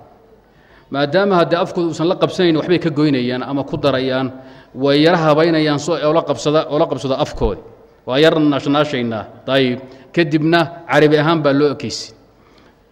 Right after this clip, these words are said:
Xadaf iyo ziyaado iyo naqsi waxbaa lagu samayn iyo tacdiil, kadib baa lagu hadlaya, kaasaa mucarab la yidhaahdaa. Ama dakhiil, waa ereygii cajamiga ahaa oo sidiis intii loo soo qaado la isticmaalo, sida telefishoonka oo kale iyo wixii la halmaala,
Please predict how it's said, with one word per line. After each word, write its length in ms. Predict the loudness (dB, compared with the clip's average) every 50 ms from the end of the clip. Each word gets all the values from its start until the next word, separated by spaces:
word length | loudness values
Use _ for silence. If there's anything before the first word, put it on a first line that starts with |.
| _ _ _
Xadaf 380 | -2 2 2 4 4 2 0 0
iyo 140 | -2 0 0
ziyaado 400 | 0 0 0 2 2 2 2 2
iyo 140 | 2 2 2
naqsi 320 | 4 2 2 0 -2 -2 -2
waxbaa 180 | 2 2 2
lagu 180 | 2 2 0 -2
samayn 380 | -2 -2 -2 0 0 0 0 0
iyo 140 | 0 -2 -2
tacdiil, 540 | -4 -6 -6 -6 -4 -4 -4 -4 -4 -6 -10 -14 -20 -20 -10 -4
kadib 260 | -2 -2 0 0 0 2
baa 100 | 2 2
lagu 160 | 2 2 2
hadlaya, 340 | 2 0 0 -2 -2 -2 0
kaasaa 280 | 0 0 0 2 4 2
mucarab 360 | 2 2 2 2 0 0 0 -2
la 80 | -2
yidhaahdaa. 320 | -4 -4 -6 -8 -8 -10 -14 -16 -20 -20 -20 -20 -20 -20 -8 -2 2
Ama 240 | 4 4 4 4
dakhiil, 520 | 2 2 2 0 2 2 2 2 2 2 0 -2 -6 -10 -18 -20 -20 -20 -20 -18 -6 -2
waa 160 | 0 0 2 4
ereygii 300 | 4 4 4 4 2 0 0 -2 -2
cajamiga 440 | -2 0 2 4 4 6 6 4 4
ahaa 120 | 4 2 0
oo 40 | 0
sidiis 420 | -2 -2 -4 -2 -2 -2 -2 -2
intii 200 | -2 -2 0 0
loo 180 | 2 2 2 0
soo 200 | 2 0 -2 0 0 0
qaado 400 | 0 0 0 0 -2 -4 -6 -6
la 100 | -4 -4 -4
isticmaalo, 600 | -4 -6 -6 -6 -6 -4 -4 -4 -6 -6 -8 -10 -14 -20 -20 -20 -20 _ _
sida 180 | -12 -8 -8 -6
telefishoonka 600 | -4 -4 -4 -4 -4 -6 -4 -2 0 0 0 0 -2
oo 40 | -4
kale 220 | -2 -2 -2 -2
iyo 180 | -2 -2 -4 -4
wixii 180 | -4 -4 -4 -4
la 80 | -2 -2
halmaala, 380 | -2 -4 -4 -4 -6 -6 -6